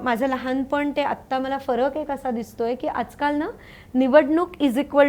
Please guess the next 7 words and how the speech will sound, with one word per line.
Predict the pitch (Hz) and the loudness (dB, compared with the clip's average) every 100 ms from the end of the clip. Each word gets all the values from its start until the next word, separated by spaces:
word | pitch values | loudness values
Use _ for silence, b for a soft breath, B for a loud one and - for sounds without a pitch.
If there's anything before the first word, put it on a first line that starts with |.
| 285 | 4
to | |
राजकारण | 277 196 - - 185 165 151 - | 4 4 2 -4 -2 -2 -6 -10
असं | - 254 - | -6 -6 -4
खूप | 226 | -6
झालंय. | 170 196 156 147 b b b b b | -6 -8 -10 -12 b b b b b
आणि | 240 285 311 - | -4 -4 -6 -8
खरं | - 285 | 0 4